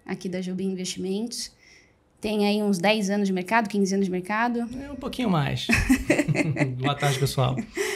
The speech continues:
Speaker 1: Já passou aí por, por grandes bancos também, né? Mas aí estamos aqui hoje na Jobim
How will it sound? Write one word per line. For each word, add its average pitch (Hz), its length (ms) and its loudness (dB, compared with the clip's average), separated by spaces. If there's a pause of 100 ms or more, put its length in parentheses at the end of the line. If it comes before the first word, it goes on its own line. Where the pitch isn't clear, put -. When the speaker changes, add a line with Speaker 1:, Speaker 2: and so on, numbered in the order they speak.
(240)
Speaker 1:
Já 208 160 2
passou 208 240 0
aí 214 80 2
por, 208 200 -2
por - 240 -6
grandes 196 300 4
bancos 190 340 -2
também, 226 460 -4 (180)
né? 196 200 0
Mas 175 320 0
aí 180 500 -4
estamos 185 380 -6
aqui 185 200 -8
hoje 180 200 -4
na 180 80 -2
Jobim 185 480 -2